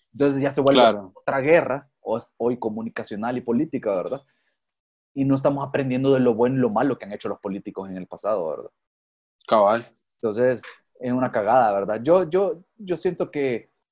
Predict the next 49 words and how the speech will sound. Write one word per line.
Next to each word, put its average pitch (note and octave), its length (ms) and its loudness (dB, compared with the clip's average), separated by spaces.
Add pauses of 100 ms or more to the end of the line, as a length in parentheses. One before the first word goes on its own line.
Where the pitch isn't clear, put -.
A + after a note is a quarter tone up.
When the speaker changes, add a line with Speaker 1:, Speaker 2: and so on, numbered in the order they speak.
(540)
Speaker 1:
eh, A#2 680 -4 (880)
Top D3 240 2
Gun, D#3 440 0
la, C3 140 4
la, B2+ 180 2
la B2+ 140 -2
secuela D#3 380 0
se C#3 120 2
veía C3 200 2
vergona, C3+ 440 0
<laughs> - 720 -20
pero D3 120 2
sí C#3+ 120 0
me D#3 140 0
llamó, D3+ 360 2
sí D3+ 100 -4
me D3+ 100 -2
despertó C#3 380 0
la C3+ 120 4
mente. C3+ 260 -2
Pa-, C#3 140 -4
hasta C3+ 420 -6
Regreso C3 440 -2
al C#3 80 -4
Futuro, C#3 340 0
fíjate A#2 220 -4
que A#2+ 80 -6
es B2+ 40 -4
una C3 140 -4
película B2+ 300 -2
que - 80 -4
a G#2+ 40 -2
mí A#2+ 100 -2
me A#2+ 80 -2
encanta B2+ 360 -2
un A2 100 -6
vergo. B2+ 320 -2 (320)
Siempre D#3+ 320 -2
me D#3+ 120 -2
molesta D3 400 0
el C#3 80 -2
final B2+ 320 -2
porque, A#2+ 200 -6
eh, A2+ 120 -4
eh, A#2 280 -12 (100)
pareciera C3+ 420 -4
ser C#3 200 -4
que C#3 300 -4 (720)
la C3 160 0